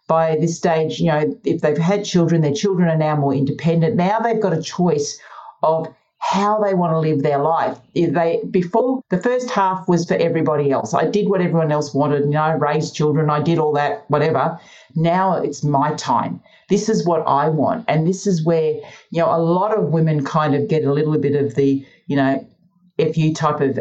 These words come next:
attitude, "I'm gonna do it my way." And that's when we start listening to what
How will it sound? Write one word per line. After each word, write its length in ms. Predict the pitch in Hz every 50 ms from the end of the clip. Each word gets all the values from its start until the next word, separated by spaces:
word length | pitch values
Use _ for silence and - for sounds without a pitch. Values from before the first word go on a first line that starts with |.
| - -
attitude, 580 | 143 143 143 139 - - 151 127 123 147 147 147 - - -
"I'm 140 | 147 147 143
gonna 180 | 143 143 139 135
do 180 | 135 131 131
it 80 | 139 -
my 320 | 143 139 135 131 131 131
way." 460 | 139 135 147 160 214 254 339 339 269 - _ _ _ _ _ _ _ _ -
And 260 | 175 170 160 151 139
that's 200 | - 208 208 -
when 100 | 226 220
we 80 | 214 196
start 380 | 175 - - 190 180 - -
listening 420 | 165 165 170 170 - 175 170 156 139
to 120 | - 160
what 400 | 156 139 156 156 151 151 - -